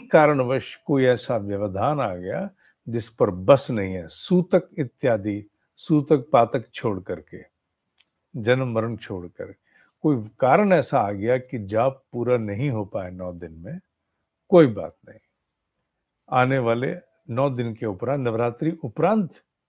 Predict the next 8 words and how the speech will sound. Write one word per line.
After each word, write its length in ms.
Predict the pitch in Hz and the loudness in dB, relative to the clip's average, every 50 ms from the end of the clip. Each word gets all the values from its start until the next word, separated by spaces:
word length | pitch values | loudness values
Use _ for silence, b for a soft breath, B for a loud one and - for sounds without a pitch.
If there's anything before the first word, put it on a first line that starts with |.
| _ _ _ _ - | _ _ _ _ -12
उसको 320 | 143 117 - - - 127 | -12 -12 -10 -8 -8 -6
दो 200 | 110 107 117 123 113 | -4 -2 -2 -2 -2
तीन 260 | 117 - 113 104 98 | -4 -6 -8 -8 -6
दिन 140 | 92 98 92 | -6 -8 -6
में 140 | 98 123 165 | -6 -6 -8
पूरा 320 | 160 - - 170 127 107 92 80 | -8 -6 -4 -2 -2 -2 -4 -6
कर 240 | - - 101 92 | -8 -12 -12 -12
लीजिए, 420 | 90 92 90 87 - - 92 92 | -12 -14 -16 -16 -16 -16 -18 -18